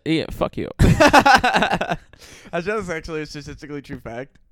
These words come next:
Speaker 1: <laughs> You're just like, "I just bend right over and I can lick my head without trying."
Speaker 2: It's been, uh, almost. <laughs>
Speaker 1: <laughs>
Speaker 2: No, I'm not.
Speaker 1: <laughs>
Speaker 2: I'm, I'm not that flexible.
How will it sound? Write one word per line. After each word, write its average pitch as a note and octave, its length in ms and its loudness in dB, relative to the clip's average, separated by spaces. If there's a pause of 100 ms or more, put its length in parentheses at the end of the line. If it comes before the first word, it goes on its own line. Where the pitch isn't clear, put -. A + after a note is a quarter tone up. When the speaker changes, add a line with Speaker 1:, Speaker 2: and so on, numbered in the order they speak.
Speaker 1:
<laughs> - 240 -16
You're - 840 -2
just D#3+ 120 2
like, E3 140 4
"I D#3 100 4
just C#3+ 220 -4
bend C#3+ 220 4
right D3 220 6
over D#3 200 8
and B2+ 80 0
I B2+ 40 -4
can B2 180 -6
lick B2 220 -6
my C3+ 120 -2
head C3+ 200 -2
without C#3 280 -2
trying." D3 440 -6 (120)
Speaker 2:
It's D3 140 -12
been, D#3 420 -4
uh, D3+ 40 -8
almost. C3+ 540 -8
<laughs> - 60 -20
Speaker 1:
<laughs> - 60 -20
Speaker 2:
No, F#3+ 120 6 (1040)
I'm D3 260 -2
not. D3 260 -2
Speaker 1:
<laughs> - 600 2
Speaker 2:
I'm, G#3 180 0
I'm G#3 140 0
not F#3 180 -2
that D3 160 -6
flexible. A#2 520 -12